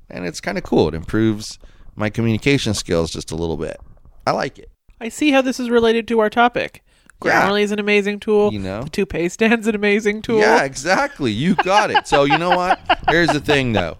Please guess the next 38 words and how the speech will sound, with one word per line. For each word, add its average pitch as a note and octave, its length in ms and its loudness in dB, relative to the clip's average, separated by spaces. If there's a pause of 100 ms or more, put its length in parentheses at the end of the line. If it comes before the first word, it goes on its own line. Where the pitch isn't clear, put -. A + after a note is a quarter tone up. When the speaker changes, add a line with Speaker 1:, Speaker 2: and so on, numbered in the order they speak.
(260)
Speaker 1:
If - 80 -14
you A2 100 4
wanna B2+ 260 0
get, A#2 360 0
get G#2+ 160 -2
over A2 240 -2
there A2 240 2
and, F2+ 180 -4
uh, D2+ 120 -10
try G2 280 0
Grammarly F#2 540 2
out, F2+ 360 0
you G#2 120 -8
know, G2+ 260 0
they F#2+ 140 0
do G2 100 2
have G2 100 4
a - 40 -10
free F#2+ 240 0
version. F#2 580 0 (320)
Just - 220 -10
go G2+ 160 4
to G2+ 60 -2
yogispodcastnetwork F2+ 1400 -2
dot - 280 0
com F2+ 460 -2 (200)
forward F#2 500 2
slash E2+ 460 -4 (200)
Grammarly, E2+ 1040 -2 (300)
G F2+ 200 0
R F2+ 300 4
A F2+ 380 -2
M F2+ 180 -2
M F2 240 -4 (120)
A F2+ 340 -6 (120)
R E2+ 340 2
L E2 280 2
Y, E2 420 0